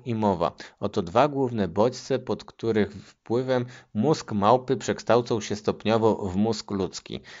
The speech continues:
Przy całym swym podobieństwie do małpiego, o wiele odeń większy i doskonalszy.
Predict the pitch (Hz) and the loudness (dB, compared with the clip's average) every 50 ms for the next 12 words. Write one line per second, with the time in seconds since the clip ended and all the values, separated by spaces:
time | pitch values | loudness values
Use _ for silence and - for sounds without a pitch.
0 | - - - - - 98 - - 123 139 156 151 127 - - - 123 117 - 113 | -20 -20 -10 -4 -4 -4 2 4 4 6 6 4 0 -2 -2 -2 0 2 2 2
1 | 101 95 98 82 87 104 123 127 - - 123 98 107 104 98 98 95 92 - - | 4 4 2 2 4 2 2 2 2 0 2 4 4 4 4 4 4 2 2 0
2 | - 113 117 123 135 127 117 - - _ - - 104 92 113 120 127 127 117 110 | 0 0 2 4 4 4 4 2 -2 _ -4 -4 -2 2 4 4 6 6 4 4
3 | - 110 101 110 104 95 87 82 101 113 131 127 - - 113 - 120 101 107 104 | 2 0 0 2 2 0 0 0 -2 -2 -2 -2 -6 -8 -6 -4 -2 0 0 0
4 | 107 - - 113 101 92 85 78 76 - - - - | -2 -2 -2 -2 0 0 0 -2 -2 -6 -10 -12 -14